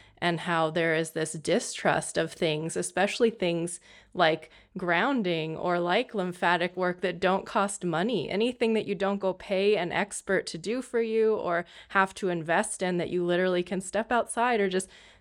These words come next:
pat your, you know, areas of your body. Pe-, people think these things are nuts, that, like, they aren't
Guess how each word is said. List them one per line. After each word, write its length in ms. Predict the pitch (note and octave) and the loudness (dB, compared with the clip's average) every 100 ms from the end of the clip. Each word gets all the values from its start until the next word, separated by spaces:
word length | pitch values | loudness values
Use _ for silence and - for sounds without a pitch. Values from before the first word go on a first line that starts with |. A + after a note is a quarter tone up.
| - - - _ | -20 -20 -20 _
pat 280 | - C4+ - | 0 0 0
your, 420 | B3 A#3+ A3+ A3 | 0 2 2 0
you 160 | A3 G#3 | -2 -2
know, 220 | G3 G3 | 0 0
areas 440 | - G#3+ A3+ A3+ | 0 2 2 2
of 160 | A3 G#3 | -2 0
your 240 | G#3 G3 | 0 0
body. 520 | F#3 F3+ A3+ G3+ F#3+ - | 0 2 4 2 -2 -4
Pe-, 260 | - - | -6 -8
people 380 | - G#3+ G#3+ G3 | -2 -2 2 -2
think 340 | G3 G3+ G3+ | 2 2 2
these 220 | G3+ F#3 F#3 | 0 -4 -2
things 280 | G3 G3 | -2 -2
are 140 | F#3+ E3 | -2 0
nuts, 420 | F3 G#3+ - - | 2 2 0 -6
that, 200 | F3 - | -2 -2
like, 260 | G#2+ F3 F3+ | 0 -2 0
they 140 | E3+ | -2
aren't 360 | - F3 F3 | 2 2 0